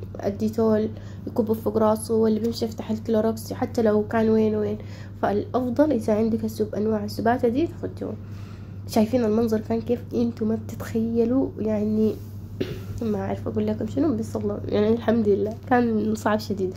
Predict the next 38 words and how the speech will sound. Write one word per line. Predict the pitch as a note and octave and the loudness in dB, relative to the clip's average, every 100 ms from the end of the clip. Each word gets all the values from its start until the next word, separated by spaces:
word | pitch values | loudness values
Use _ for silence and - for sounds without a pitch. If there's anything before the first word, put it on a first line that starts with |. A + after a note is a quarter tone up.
| - - - | -10 -14 -8
لأنه | - A3+ | 0 2
صراحة | A3 G#3+ A#3 A3 | 4 2 2 2
أنا | A3+ | 4
لي | A3 | 4
فترة | A#3+ C4 A#3 | 2 0 2
ما | G#3+ | 2
نظفته، | G#3 G3+ F#3+ - - - - - | 2 0 -4 -6 -8 -8 -12 -2
كنت | C#4 | 2
بنظفه | G#3+ A#3+ A#3+ A#3 | 4 4 2 -4
عادي، | A3 B3 C4+ D4 | 0 0 2 0
لكن | G#3+ A#3+ A3+ | 0 0 2
ال-، | G#3 - | 0 0
النظافة | G#3 G#3 A#3+ - | 0 2 0 0
بتاعت | - G#3 | -4 -2
الأجهزة | - G#3+ A3 A3 G#3+ G#3+ | 0 0 2 2 2 2
أنا | A3+ | 2
اليوم | A3+ C#4 C#4+ | 2 2 2
يعني | A#3 A3 - - - - | 2 -2 -4 -12 -12 -4
نظفت | G#3 A3+ B3 | -2 0 -2
كل | - A#3+ | -2 -4
الأجهزة. | - F#3 F#3 A#3 A3 A3 - - - - - | -2 -4 -4 -6 -6 -8 -10 -12 -10 -10 -8
آه، | G#3+ G#3 G#3+ | -6 -2 2
زي | A3+ | 4
ما | A3 | 4
شفتوا | A3 A3+ - B3 B3+ - | 0 -4 -4 -2 -2 -2
نظفت | G#3 G3+ A3 - | -2 -2 -6 -2
ال-، | A3 A3 G3+ G3+ - - G3 | 0 0 -2 -4 -4 -4 0
طلعت | A3 A3+ A3 | 2 2 2
كل | A3 A#3 A3 | -2 -2 2
شيء، | A3+ | 2
زحزحت | G#3+ G#3+ A#3 - | 2 -2 -4 -2
كل | G#3+ A3 A3 | 0 0 2
شيء، | A#3+ A3+ | 2 2
غسلته، | G#3+ - A#3 - G3+ | -2 -2 -4 -2 -4
غسلته | G#3 A#3+ A3+ | -2 -2 0
غسيل | A3 G#3+ A3+ | 0 0 0
الغرفة | G#3 F#3+ F#3+ - | 0 0 -4 -4
يعني، | F3+ F3+ | -6 -4